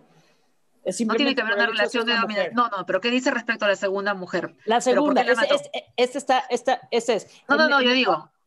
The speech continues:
Speaker 2: en
Speaker 1: en,
Speaker 2: la
Speaker 1: en,
Speaker 2: primera, en la
Speaker 1: ah.
Speaker 2: mujer que mató a la mujer, ¿por qué
Speaker 1: No
Speaker 2: la
Speaker 1: lo
Speaker 2: mató?
Speaker 1: dice, no lo dice, pero efectivamente
Speaker 2: Ok.
Speaker 1: está en el
Speaker 2: No,
Speaker 1: porqué.
Speaker 2: si la mataste por matarla, o sea, no, tiene que ser
Speaker 1: Sí,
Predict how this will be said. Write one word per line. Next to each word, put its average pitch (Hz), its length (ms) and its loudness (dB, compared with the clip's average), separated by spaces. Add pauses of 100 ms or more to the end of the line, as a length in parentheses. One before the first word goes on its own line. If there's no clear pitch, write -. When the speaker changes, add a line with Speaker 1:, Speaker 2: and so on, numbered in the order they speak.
(180)
Speaker 2:
en 202 80 2
Speaker 1:
en, 233 40 0
Speaker 2:
la 214 60 2
Speaker 1:
en, 214 60 -2
Speaker 2:
primera, 220 540 0
en 185 120 -2
la 190 80 2
Speaker 1:
ah. 240 60 4
Speaker 2:
mujer 262 240 -2
que 269 100 0
mató 214 220 -2
a 214 60 0
la 220 100 0
mujer, 202 400 -6 (160)
¿por 190 120 -2
qué 202 120 -4
Speaker 1:
No 277 80 4
Speaker 2:
la - 40 2
Speaker 1:
lo - 140 4
Speaker 2:
mató? 320 140 -2
Speaker 1:
dice, 269 520 0
no 240 140 -2
lo 247 140 2
dice, 247 280 -2
pero 208 160 -8
efectivamente 190 480 -2
Speaker 2:
Ok. 170 60 0
Speaker 1:
está - 180 -8
en 196 60 -16
el 175 160 -10
Speaker 2:
No, 240 120 2
Speaker 1:
porqué. 208 120 -4
Speaker 2:
si 214 60 -2
la 196 100 2
mataste 185 320 -2
por 240 140 -2
matarla, 208 420 0
o 208 40 -6
sea, 185 140 -2
no, 165 140 -12
tiene 220 220 -4
que 208 100 -2
ser 214 340 -2
Speaker 1:
Sí, - 420 -20